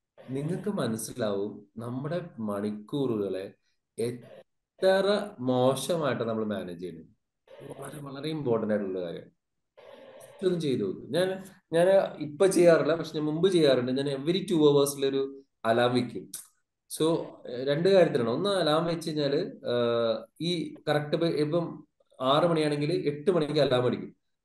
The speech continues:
അലാം അടിച്ച് നമുക്ക് രണ്ട് കാര്യങ്ങൾ ചെയ്യാം. ഒന്ന് നമുക്കൊരു gratitude പറയാം, ലാസ്റ്റ് ടു അവേഴ്സിനെ കുറിച്ച് നന്ദി പറയാം. രണ്ട്, നമുക്കൊന്ന് ചിന്തിക്കാം, ലാസ്റ്റ് ടു അവേഴ്സ് ഞാൻ എന്താ ചെയ്തത്, പ്രൊഡക്റ്റീവായിട്ട് എന്ത് ചെയ്തു, അല്ലെങ്കിൽ നോൺ പ്രൊഡക്റ്റീവായിട്ട് എന്ത് ചെയ്തു, ഞാൻ മ-, mobile social മീഡിയക്ക് എത്ര സമയം കളഞ്ഞു.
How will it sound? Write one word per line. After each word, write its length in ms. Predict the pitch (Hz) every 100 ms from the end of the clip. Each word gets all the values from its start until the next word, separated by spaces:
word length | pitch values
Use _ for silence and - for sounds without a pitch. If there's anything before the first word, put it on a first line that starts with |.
| _ -
അലാം 260 | 139 165
അടിച്ച് 240 | 185 - 226
നമുക്ക് 400 | 220 151 156 160
രണ്ട് 200 | 156 185
കാര്യങ്ങൾ 300 | 185 156 139
ചെയ്യാം. 200 | 113 110
ഒന്ന് 200 | 165 190
നമുക്കൊരു 200 | 170 175
gratitude 520 | 160 135 117 123 131
പറയാം, 280 | 123 104 92
ലാസ്റ്റ് 320 | 104 107 -
ടു 160 | 120 113
അവേഴ്സിനെ 300 | 110 110 110
കുറിച്ച് 240 | 104 104
നന്ദി 200 | 107 95
പറയാം. 520 | 95 87 - _ _ -
രണ്ട്, 240 | 156 208
നമുക്കൊന്ന് 440 | 214 190 175 190 190
ചിന്തിക്കാം, 480 | 190 139 127 120 120
ലാസ്റ്റ് 300 | 185 190 175
ടു 140 | 139
അവേഴ്സ് 200 | 127 123
ഞാൻ 180 | 117 110
എന്താ 220 | 104 104
ചെയ്തത്, 300 | 104 95 78 - _ _
പ്രൊഡക്റ്റീവായിട്ട് 640 | 123 135 - - 160 160 127
എന്ത് 120 | 113
ചെയ്തു, 240 | 104 104
അല്ലെങ്കിൽ 360 | - 131 131 127
നോൺ 260 | 120 117 117
പ്രൊഡക്റ്റീവായിട്ട് 520 | 117 113 - 113 107
എന്ത് 140 | 95 90
ചെയ്തു, 120 | 85 - _ _ _ 135
ഞാൻ 380 | 147 147 123
മ-, 140 | 127 120
mobile 420 | 113 120 127 120
social 360 | - 127 123 131
മീഡിയക്ക് 320 | 131 127 127
എത്ര 120 | 123
സമയം 380 | 110 110 104 104
കളഞ്ഞു. 260 | 95 85